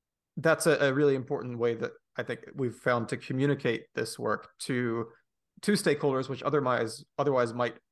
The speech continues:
strongly <laughs> disagree with us. So ha-, having to emphasize that this is the science, but we also still have to be pragmatic about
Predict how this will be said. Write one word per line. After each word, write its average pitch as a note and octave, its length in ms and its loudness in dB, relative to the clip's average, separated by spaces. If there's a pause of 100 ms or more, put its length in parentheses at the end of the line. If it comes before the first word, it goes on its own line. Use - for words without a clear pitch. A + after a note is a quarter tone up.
strongly C#3 400 -4
<laughs> C3 80 -6
disagree B2 300 -8
with A2 140 -6
us. - 220 -10 (300)
So A#2+ 480 0 (160)
ha-, C3+ 200 0
having C3 260 0
to A#2+ 100 -6
emphasize B2 500 -2
that - 160 -6
this D#3+ 160 2
is C#3+ 80 -10
the C3+ 100 -6
science, A#2+ 360 -4
but - 80 -20
we A#2 100 -2
also A#2 200 -2
still A#2+ 260 -4
have A#2+ 120 -2
to - 80 -20
be B2 120 -12
pragmatic A2 520 -4
about G#2+ 320 -4